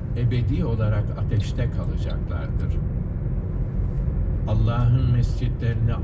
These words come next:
ancak Allah'a ve ahiret gününe inanan, namazını kılan, zekatını veren ve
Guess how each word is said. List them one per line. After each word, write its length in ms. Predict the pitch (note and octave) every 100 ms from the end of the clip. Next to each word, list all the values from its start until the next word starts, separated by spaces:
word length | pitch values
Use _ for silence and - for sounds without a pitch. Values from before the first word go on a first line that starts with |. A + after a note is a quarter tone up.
| C3
ancak 420 | C#3 A#2+ A#2+ G#2+ - - - - - - -
Allah'a 720 | A2 A2+ A#2 A#2+ A#2 C3 C#3 - - - -
ve 120 | G#2+
ahiret 680 | - A2+ A2+ G#2+ A2+ C#3 -
gününe 360 | A#2+ A2+ A2 A2
inanan, 500 | G#2 G2+ F#2 F#2 - - - - - - - - -
namazını 680 | A2+ A#2 A#2+ - B2 B2+ -
kılan, 380 | - - - - - - - - - -
zekatını 920 | - A2+ - B2+ A#2 - A#2+ B2 A#2+
veren 340 | G#2+ - - - - - - - - -
ve 140 | A#2+